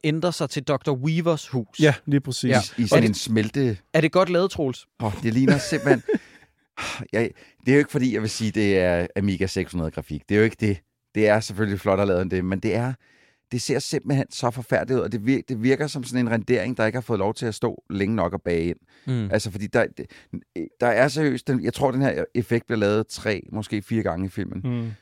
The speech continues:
Speaker 3: Og, og der er seriøst en af gangene, hvor den her smelteeffekt af verden, den verden, hun står i, smelter væk og bliver til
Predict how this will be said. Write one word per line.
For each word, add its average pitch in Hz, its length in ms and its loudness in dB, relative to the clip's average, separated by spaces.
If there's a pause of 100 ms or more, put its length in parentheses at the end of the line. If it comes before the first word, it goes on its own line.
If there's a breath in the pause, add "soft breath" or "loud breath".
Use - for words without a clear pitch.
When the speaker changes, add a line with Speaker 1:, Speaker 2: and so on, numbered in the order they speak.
(200)
Speaker 3:
Og, 107 240 2
og 110 200 0 (240)
der 117 80 2
er 110 120 4
seriøst 123 300 -2
en 123 100 -2
af 123 60 -4
gangene, 110 260 -2
hvor 110 100 -2
den 113 160 -2
her 95 180 0
smelteeffekt 104 840 -2
af 95 160 2
verden, 101 400 2
den 117 160 0
verden, 101 260 2
hun 104 80 0
står 110 240 0
i, 95 100 -4
smelter 95 360 0
væk 98 200 0
og 104 80 -4
bliver 98 180 0
til 90 280 -4